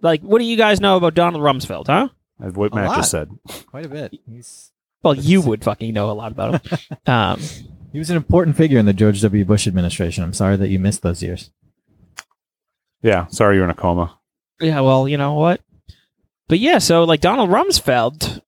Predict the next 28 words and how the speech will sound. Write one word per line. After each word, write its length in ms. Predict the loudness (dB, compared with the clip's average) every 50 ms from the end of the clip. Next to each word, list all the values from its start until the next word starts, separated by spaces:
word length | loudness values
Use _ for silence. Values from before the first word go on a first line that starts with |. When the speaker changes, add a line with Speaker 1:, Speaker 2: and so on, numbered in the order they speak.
| _ -4
Speaker 1:
that 200 | -2 -2 0 0
seems 360 | 0 0 0 0 -2 0 0
like 120 | 0 2
a 80 | 0 0
reasonable 460 | 0 2 2 2 2 2 2 2 2
person 340 | 2 0 0 0 -2 -2 -4
for 80 | -4 -2
somebody 320 | -2 -2 -2 0 0 0
to 100 | 0 -2
be 300 | -2 0 0 2 2 0
dressed 340 | 0 -2 -2 -2 0 0 0
up 160 | 0 0 0
as 280 | 0 2 2 0 -2 -2
in 320 | -6 -6 -8 -10 -10 -12 _ -20 _ _ _ _ _ _ _ _ _ _ _ _ -6
twenty, 260 | -4 -2 0 0 -2
dude, 340 | -4 -4 -6 -2 -2 0 2
I 60 | 2
don't 160 | 0 -2 -4 -8
fucking 260 | -10 -10 -10 -10 -12
know. 220 | -20 -20 _ _ _ _ _ _ _ _ -16 -16 _ 0
Speaker 2:
Yeah, 120 | 2 2 4
we 120 | 4 4
know. 220 | 2 2 0 0 -4 -10 _ _ _ -16 _ 0
Speaker 1:
I'm 160 | 2 4 4
Speaker 2:
Um, 180 | 4 4 2
Speaker 1:
not 60 | 2 0
fucking, 320 | 0 0 0 -4 -4 -4 -2
I'm, 220 | -2 -2 -2 -2